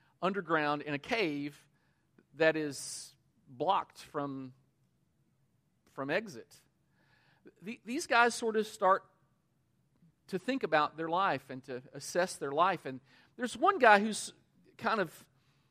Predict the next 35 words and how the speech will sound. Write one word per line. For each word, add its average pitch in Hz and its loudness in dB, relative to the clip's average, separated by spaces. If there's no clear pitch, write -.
a 156 -12
spiritual 202 0
cat. 190 2
His 160 -14
name 165 -6
is 151 -10
Jose 170 4
Enriquez. 185 -4
And 139 -8
so 208 -2
they 196 4
ask 269 2
Jose 190 4
to, 190 -8
to - -6
pray. 214 -2
And 135 -16
so 202 -2
Jose's 220 2
prayer 214 4
went 180 -2
like 156 6
this. 160 2
Uh, 131 0
"We 190 4
aren't 262 6
the 233 4
best 220 4
men, 156 0
but 190 4
Lord, 185 8
have 196 4
pity 302 4
on 123 -2
us." - -14